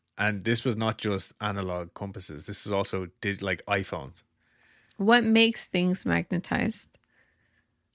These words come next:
Speaker 1: In this case, I have no idea.
Speaker 2: Like, in reality, not an alien.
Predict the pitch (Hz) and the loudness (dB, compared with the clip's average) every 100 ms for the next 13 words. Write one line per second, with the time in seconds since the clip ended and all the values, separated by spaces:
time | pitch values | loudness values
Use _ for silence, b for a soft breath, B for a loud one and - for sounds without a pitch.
0 | _ _ - 98 110 127 202 208 - 95 | _ _ -4 0 0 4 4 4 4 2
1 | 92 95 98 - 95 98 - 180 185 170 | 2 2 2 2 0 2 4 8 10 12
2 | 170 156 151 - 208 156 165 170 165 160 | 10 6 0 -2 0 0 2 2 4 2
3 | 147 - 190 | 0 -4 -6